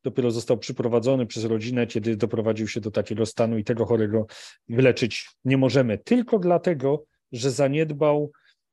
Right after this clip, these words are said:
zasady zdrowego rozsądku i nie udał się do lekarza z maleńką zmianą,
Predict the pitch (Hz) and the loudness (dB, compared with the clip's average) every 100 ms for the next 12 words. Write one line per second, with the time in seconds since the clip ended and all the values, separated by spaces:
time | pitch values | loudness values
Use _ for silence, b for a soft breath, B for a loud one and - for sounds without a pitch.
0 | _ 123 110 131 151 135 131 127 120 _ | _ -8 -2 -2 0 -2 0 -2 -2 _
1 | _ _ _ _ _ _ _ - 120 107 | _ _ _ _ _ _ _ -14 -8 2
2 | 139 127 113 113 110 - 131 113 - 95 | 4 4 2 0 0 -2 -2 -2 -8 -12
3 | 107 117 131 147 135 127 - 117 117 110 | -8 -4 -2 2 4 4 2 -2 0 0
4 | 110 107 110 113 120 143 170 - 143 127 | 0 0 0 0 0 2 0 0 -2 0
5 | 151 139 135 | -2 -2 -2